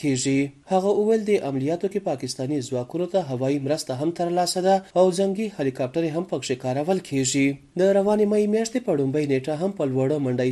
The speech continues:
سیمه کې پاکستاني ځواکونه افغانستان سره په پوله ازغن تار لګولو بوخت وو چې وسلوالو پرې برید کړی وو او پوځ منلې وه چې د برید په نتیجه کې درې پاکستاني پوځیان وژل سوي وو. پوځ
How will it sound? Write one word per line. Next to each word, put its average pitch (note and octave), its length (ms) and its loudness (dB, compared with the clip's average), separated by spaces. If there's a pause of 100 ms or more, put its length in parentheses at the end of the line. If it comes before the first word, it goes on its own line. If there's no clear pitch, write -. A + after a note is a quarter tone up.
سیمه - 100 -10
کې F#3 280 -2
پاکستاني B2+ 500 -2 (120)
ځواکونه F3 760 -2
افغانستان G3 600 0
سره A3 200 -4
په C3 160 -2
پوله F#3+ 160 0 (140)
ازغن C#3 340 -4
تار D#3+ 240 -2
لګولو C3 360 0 (120)
بوخت E3 300 0
وو F#3 100 4 (220)
چې F#3 180 4
وسلوالو F#3+ 520 2 (100)
پرې G#3 180 4
برید C#3 260 0
کړی C#3 300 0
وو D3 160 6 (320)
او F#3 40 8 (140)
پوځ G3+ 280 2
منلې G#3+ 280 2
وه A3+ 140 2
چې A#3 100 -4
د E3 140 2
برید F3 240 0
په B2+ 120 0
نتیجه B2+ 360 -4
کې D#3+ 160 -4
درې E3+ 140 0 (120)
پاکستاني B2+ 560 -4
پوځیان B2+ 420 -2 (120)
وژل F#3+ 260 0
سوي C3+ 320 2
وو. C#3+ 160 8 (360)
پوځ F#3+ 200 4